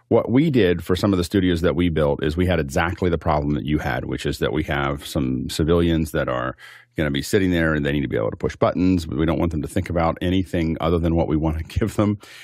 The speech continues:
And so what we did is we built a button system that was with etched metal. So it was literally, 'cause, you know, if you, with us, if you spend a hundred thousand dollars on your studio, we'll give you an etched metal <laughs> controller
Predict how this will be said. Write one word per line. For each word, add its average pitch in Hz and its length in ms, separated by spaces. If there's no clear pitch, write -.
And 90 180
so 90 160
what 90 220
we 92 160
did 87 160
is 80 140
we 87 100
built 87 540
a 78 160
button 85 320
system 82 380
that 73 140
was 71 200
with - 240
etched - 260
metal. 76 440
So 87 200
it 67 40
was 73 180
literally, 90 500
'cause, 85 260
you 92 80
know, 67 180
if - 220
you, - 140
with 98 300
us, 110 200
if 101 100
you 92 60
spend 92 240
a 82 40
hundred 92 200
thousand 85 240
dollars 85 260
on 82 60
your 80 100
studio, 139 360
we'll 101 160
give 87 240
you 82 100
an 78 80
etched 73 200
metal 82 300
<laughs> - 180
controller 123 760